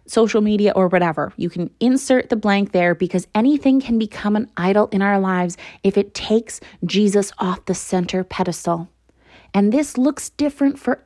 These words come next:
everyone. This looks different for you. It does not have to be something. In fact, it should not be something that becomes religious. It should not be, "Well,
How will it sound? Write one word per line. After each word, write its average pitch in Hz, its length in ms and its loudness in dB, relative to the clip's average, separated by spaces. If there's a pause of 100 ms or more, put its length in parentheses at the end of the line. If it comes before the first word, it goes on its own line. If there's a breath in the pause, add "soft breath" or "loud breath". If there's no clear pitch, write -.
everyone. 190 720 -2 (600 soft breath)
This 262 240 0
looks 330 220 -2
different 226 380 -2
for 208 120 0
you. 185 420 0 (300 loud breath)
It 262 120 2
does 294 160 2
not 294 120 -2
have 262 300 0
to 311 100 -4
be 262 140 0
something. 196 400 0
In 196 140 -2
fact, 226 240 -2
it 233 100 -4
should - 380 -2
not 285 240 0
be 226 100 -2
something 185 560 -2 (240 loud breath)
that 202 140 2
becomes 202 520 -2
religious. 190 920 -2 (320 loud breath)
It 196 80 2
should 220 160 -2
not 233 160 2
be, 202 120 2
"Well, 190 300 2